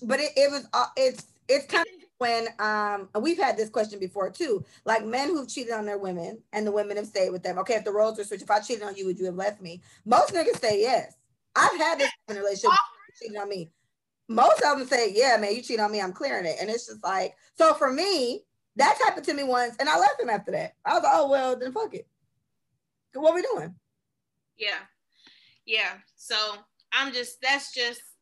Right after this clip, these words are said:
Speaker 2: uh, food for thought.
Speaker 1: That's a
Speaker 2: I
Speaker 1: good
Speaker 2: feel like
Speaker 1: one.
Speaker 2: some, some hypothetical situ-, some hypothetical questions that are being asked, that are asked in relationships cause more problems than what's actually happening.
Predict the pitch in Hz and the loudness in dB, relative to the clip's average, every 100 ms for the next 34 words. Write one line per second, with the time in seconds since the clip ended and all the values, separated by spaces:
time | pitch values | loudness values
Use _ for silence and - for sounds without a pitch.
0 | _ 214 208 196 185 180 196 _ _ _ | _ -8 -6 -6 -8 -10 -14 _ _ _
1 | _ _ _ _ _ 277 262 - 226 214 | _ _ _ _ _ -12 -12 -14 -10 0
2 | 190 180 - - _ _ - 214 220 285 | 2 2 -4 -10 _ _ -8 -4 -2 -2
3 | 180 190 160 - - 277 277 - _ - | -2 -2 -4 -12 -20 -20 -20 -20 _ -6
4 | 277 285 277 247 233 226 226 220 208 226 | -4 -2 -2 -2 -6 -8 -8 -12 -14 -14
5 | - 196 - - _ _ _ - 294 339 | -14 -16 -18 -20 _ _ _ -8 -6 -4
6 | 196 277 277 233 240 240 214 - 226 220 | -4 -6 -4 -4 -4 -4 -14 -8 -8 -8
7 | 220 208 196 190 185 196 202 190 185 190 | -14 -10 -6 -6 -6 -10 -10 -4 -2 0
8 | 185 - - _ - 214 214 - 220 226 | -2 -12 -20 _ -2 2 2 2 2 0
9 | 226 208 196 202 202 202 - 185 175 - | -4 -12 -8 -8 -10 -14 -12 -10 -10 -16
10 | _ _ _ _ _ - 254 254 247 240 | _ _ _ _ _ 2 4 4 0 -4
11 | 226 220 - 220 214 202 185 185 208 202 | -2 -2 0 2 2 -2 -14 -8 -6 -4
12 | 196 214 220 208 196 - 175 190 196 170 | -6 -6 -4 0 0 -2 -6 -4 -2 -4
13 | - 123 | -8 -20